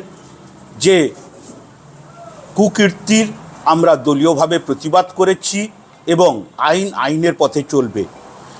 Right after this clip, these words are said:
কিন্তু সঙ্গে সঙ্গে প্রতিবাদ করি, বিজেপি ভোট রাজনীতির স্বার্থে যেভাবে এই ঘটনাকে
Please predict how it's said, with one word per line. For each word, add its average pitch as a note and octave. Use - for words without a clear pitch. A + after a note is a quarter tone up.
কিন্তু G#3+
সঙ্গে G3+
সঙ্গে A3
প্রতিবাদ G3
করি, A3
বিজেপি F#3
ভোট G3
রাজনীতির F#3+
স্বার্থে F#3
যেভাবে G3+
এই F#3
ঘটনাকে F3